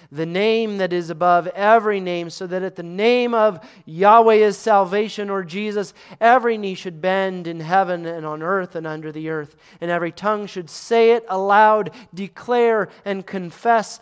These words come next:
that Yahweh is salvation, or Jesus, the Christ, is King to the glory of God the Father.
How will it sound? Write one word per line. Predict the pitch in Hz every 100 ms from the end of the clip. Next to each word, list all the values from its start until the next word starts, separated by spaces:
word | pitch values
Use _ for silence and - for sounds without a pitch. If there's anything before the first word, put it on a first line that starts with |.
| - -
that | 190 185
Yahweh | 165 208 233 240 226 208
is | 202 185
salvation, | - 196 190 180 214 190 202 180
or | 165 160
Jesus, | 139 175 233 185 156 151 - - _ _ _ _ _ -
the | 156
Christ, | - 202 208 180 - - _ _ _ 156
is | 156
King | - 226 220 208 180 160 139
to | - 165
the | 160
glory | 170 185 190 180 165 151 151
of | 143 147
God | 165 165 156
the | 143
Father. | - 165 156 135 95 _